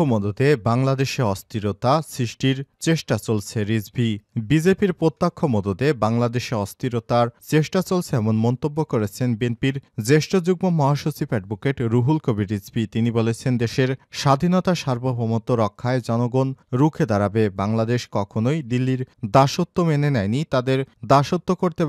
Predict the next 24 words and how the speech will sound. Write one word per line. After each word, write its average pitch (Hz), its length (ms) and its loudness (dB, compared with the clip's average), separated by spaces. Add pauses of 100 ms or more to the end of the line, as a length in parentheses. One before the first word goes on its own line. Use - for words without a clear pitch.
বাংলাদেশ 104 360 0 (100)
স্বাধীন 104 340 -2
হয়নি। 107 240 0 (240)
আজ 110 80 0 (120)
তিন 131 160 -2 (100)
ডিসেম্বর 120 440 -2 (100)
সকালে 104 320 -2 (380)
রাজধানী 170 400 2
নয়াপল্টনে 151 640 0
বিএনপির 113 380 -2 (100)
কেন্দ্রীয় 135 380 4
কার্যালয়ে 104 460 0
এক 104 60 -6 (120)
সংবাদ 110 300 -2 (100)
সম্মেলনে 104 500 0 (260)
এসব - 160 0 (260)
কথা 147 300 4
বলেন 104 240 0 (100)
তিনি। 107 200 0 (340)
ভারতের 190 340 4
প্রধানমন্ত্রী 131 640 0
নরেন্দ্র 120 400 2
মোদী 110 320 -2
এবং 127 140 0